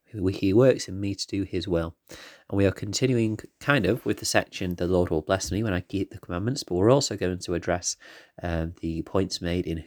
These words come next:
Who Were the People of Zarahemla in Omni chapter one, verses fourteen and twenty-one. So as we were going through, uh, the different authors in the book of Omni yesterday,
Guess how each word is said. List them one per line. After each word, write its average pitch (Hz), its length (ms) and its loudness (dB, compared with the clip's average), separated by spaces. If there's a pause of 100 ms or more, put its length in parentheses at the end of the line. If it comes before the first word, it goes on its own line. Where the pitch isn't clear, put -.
Who 156 180 6
Were 120 100 4
the - 120 -8
People 98 360 -4
of 87 60 0
Zarahemla 87 720 -2
in - 120 -10
Omni 92 420 -2
chapter - 320 -14
one, 113 260 2 (400)
verses 90 260 -4
fourteen 117 600 2 (100)
and 92 140 -8
twenty-one. 107 640 4 (680)
So 95 260 6
as 107 180 4
we 107 100 2
were 98 200 4
going 98 280 0
through, 95 540 2
uh, 87 200 0
the 92 100 0
different 95 320 -6
authors 85 340 0
in 101 80 -4
the 95 60 -4
book - 180 -6
of 98 220 -8
Omni 87 340 -2
yesterday, 87 580 0